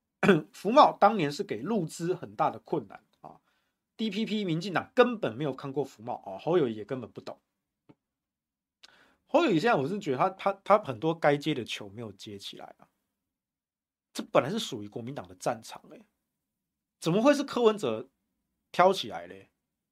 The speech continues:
怎么会是柯文哲整个打包带走嘞？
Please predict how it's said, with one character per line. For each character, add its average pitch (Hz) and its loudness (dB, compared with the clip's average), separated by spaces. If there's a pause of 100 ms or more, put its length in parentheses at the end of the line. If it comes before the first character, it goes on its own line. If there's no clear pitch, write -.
(480)
怎 180 0
么 226 2
会 302 10
是 294 6
柯 262 10
文 208 8
哲 160 4
整 139 -4
个 127 -4
打 107 -2
包 147 6
带 143 6
走 120 -12
嘞？ 98 -20